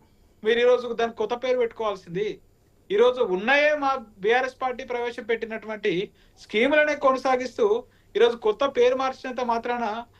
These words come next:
ప్రజల గుండెల్లో ఎవరైతే ధరణి వల్ల లాభపడ్డారో వారు మనసులో నుంచి మీరు ఈ ముద్రను ఎప్పటికీ చెరిపేయలేరు, కేసీఆర్ ముద్రను. ఇంకా ఒకటి,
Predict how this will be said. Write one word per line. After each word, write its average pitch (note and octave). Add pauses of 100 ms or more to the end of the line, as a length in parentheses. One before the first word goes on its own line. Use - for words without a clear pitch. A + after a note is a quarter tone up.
(200)
ప్రజల B3 (120)
గుండెల్లో A#3 (140)
ఎవరైతే B3+
ధరణి A3+
వల్ల A#3+
లాభపడ్డారో G#3+ (680)
వారు G#3+ (320)
మనసులో G#3
నుంచి C#4
మీరు B3+
ఈ B3
ముద్రను A#3 (260)
ఎప్పటికీ A#3+ (140)
చెరిపేయలేరు, G#3
కేసీఆర్ G3
ముద్రను. F3 (400)
ఇంకా B3
ఒకటి, A3+